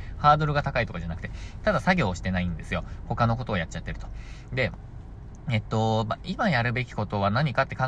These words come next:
えるときに、そのKindleの出版が入ってくるかっていうのはちょっと別として、決めたことを、えっと、まだやらずに他に手をつけてしまうっていう、えー、このことですよね。<laughs> なんか、えー、最初にこれって決めたのに。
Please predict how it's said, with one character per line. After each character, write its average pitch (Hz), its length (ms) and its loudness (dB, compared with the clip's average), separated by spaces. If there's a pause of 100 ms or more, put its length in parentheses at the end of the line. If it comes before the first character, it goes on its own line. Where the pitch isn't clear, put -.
え 131 80 4
る 101 60 -2
と 95 100 -8
き 90 120 -4
に、 90 80 0
そ - 120 0
の 175 200 4
Kindle 175 340 0
の 92 80 -2
出 98 180 -6
版 107 120 0
が 110 80 -2
入 202 100 4
っ - 20 -2
て 196 120 -4
く 185 80 0
る 165 60 0
か - 80 2
っ 165 60 0
て - 60 -6
い 123 40 0
う - 20 0
の 87 60 0
は - 20 -2
ち - 80 -10
ょ - 20 -10
っ - 20 -12
と - 60 -6
別 98 260 -2
と 117 80 -2
し 113 80 -4
て、 98 200 0 (320)
決 - 100 2
め 220 140 4
た 247 160 2
こ 233 160 -4
と - 160 2
を、 127 300 2 (340)
え 110 100 0
っ 107 60 -2
と、 107 260 2
ま 117 160 2
だ 101 100 2
や 101 160 4
ら 170 140 6
ず 170 140 2
に 170 280 2
他 151 280 2
に 151 140 2
手 151 120 2
を 98 80 2
つ - 120 -12
け 92 100 -2
て - 80 -6
し - 100 -8
ま 85 140 0
う 90 100 -4
っ - 20 -8
て - 200 -4
い 98 200 0
う、 107 80 0 (360)
え 110 160 4
ー、 110 60 2
こ 147 120 0
の 156 160 4
こ 147 160 2
と 131 140 0
で 95 80 0
す - 140 -6
よ 90 40 0
ね。 101 160 0
<laughs> - 20 -
な 127 100 4
ん - 20 2
か、 - 260 -2 (380)
え 107 80 2
ー、 110 40 2
最 151 120 4
初 160 100 0
に 151 80 -2
こ 156 80 -2
れ 156 80 0
っ - 40 -2
て 101 100 -10
決 - 140 -4
め 143 120 -2
た 147 140 4
の 87 80 -2
に。 65 80 -10